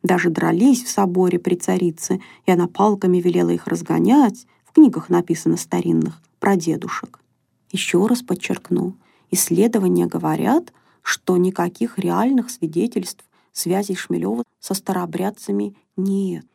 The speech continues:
Сохранились записи в церковных книгах московских храмов, и по этим записям как семья Ивана Ивановича Шмелева, так и семья Устиньи Николаевны —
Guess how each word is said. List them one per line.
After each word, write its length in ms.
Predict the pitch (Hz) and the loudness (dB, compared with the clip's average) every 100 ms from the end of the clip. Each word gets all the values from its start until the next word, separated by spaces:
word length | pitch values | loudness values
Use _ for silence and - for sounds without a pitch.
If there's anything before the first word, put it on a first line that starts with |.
| _ | _
Сохранились 720 | - 196 190 180 269 247 156 | -10 -8 -4 0 0 0 -4
записи 520 | 156 190 247 214 196 190 | -6 -4 -4 -6 -10 -14
в 60 | |
церковных 640 | - 185 - 247 190 170 - | -10 -10 -6 -6 -4 -8 -8
книгах 600 | 180 214 247 214 196 _ _ _ _ _ _ | -6 -4 -4 -6 -12 _ _ _ _ _ _
московских 800 | - 196 208 - 208 196 - 202 | -8 -6 -6 -8 -10 -10 -12 -14
храмов, 580 | - 202 202 190 180 185 - _ _ _ | -12 -10 -8 -8 -10 -14 -18 _ _ _
и 480 | - 196 196 196 185 - _ | -10 -6 -6 -6 -8 -14 _
по 80 | 202 | -10
этим 300 | 220 220 202 | -10 -8 -10
записям 680 | 202 262 247 202 190 180 185 _ _ | -8 -10 -10 -14 -14 -14 -16 _ _
как 220 | - 269 - | -14 -12 -10
семья 500 | 254 233 233 233 - | -8 -8 -8 -10 -12
Ивана 360 | 196 202 220 202 | -12 -12 -10 -12
Ивановича 420 | 202 202 196 202 | -10 -12 -14 -18
Шмелева, 840 | 196 202 196 185 180 180 175 185 _ _ _ | -16 -14 -12 -12 -14 -16 -18 -20 _ _ _
так 240 | 240 262 262 | -14 -12 -12
и 40 | |
семья 380 | 247 240 226 226 | -14 -12 -12 -14
Устиньи 420 | 220 _ 220 208 | -16 _ -16 -14
Николаевны — 880 | 202 202 202 190 180 175 175 180 | -14 -16 -16 -16 -16 -18 -18 -20